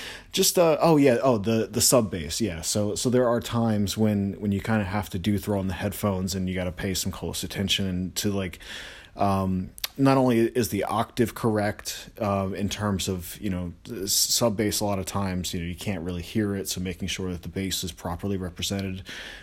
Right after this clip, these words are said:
as well as the length of the notes as well. Um, and in Instagram talk,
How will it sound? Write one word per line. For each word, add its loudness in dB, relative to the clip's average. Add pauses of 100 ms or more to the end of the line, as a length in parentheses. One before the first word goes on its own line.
(100)
as 0
well 6
as 2
the 4
length 0
of -4
the -2
notes -4
as -4
well. 0 (440)
Um, 2 (960)
and 6
in 0
Instagram 2
talk, -6